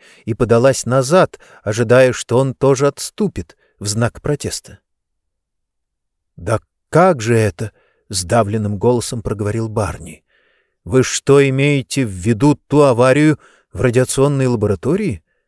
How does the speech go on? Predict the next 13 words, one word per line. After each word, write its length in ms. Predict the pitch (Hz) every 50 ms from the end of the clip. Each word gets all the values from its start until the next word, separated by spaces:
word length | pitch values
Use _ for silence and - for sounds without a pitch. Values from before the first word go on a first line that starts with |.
| _ _ _ _ _ _ _ _ _ _ _
Но 100 | - -
ведь 180 | 113 113 104 -
все 300 | - - - - 139 139
говорили". 600 | 120 117 101 95 92 90 87 104 127 165 175 - _ _ _ _ _ _ _ _ _ _ _ _ _ _ _ _ _ _ _ _ _ _ _ _ _ _
Тот, 200 | 151 180 196 -
что 260 | - - - - 156
со 180 | - - 143
счётчиком 760 | 135 - - - 180 170 - - - - - - 123 120 117 127
Гейгера, 520 | 208 226 196 143 110 110 101 98 90 80 _ _ _ _ _ _ _
Бендикс, 640 | 98 104 143 135 104 92 85 87 - - - - - _ _ _ _ _
раздражённо 760 | - 120 135 120 101 120 120 127 123 160 196 190 175 165 151
взмахнул 680 | 127 107 110 110 120 110 - - 107 104 101 95 90 90
им. 240 | 82 - 92 _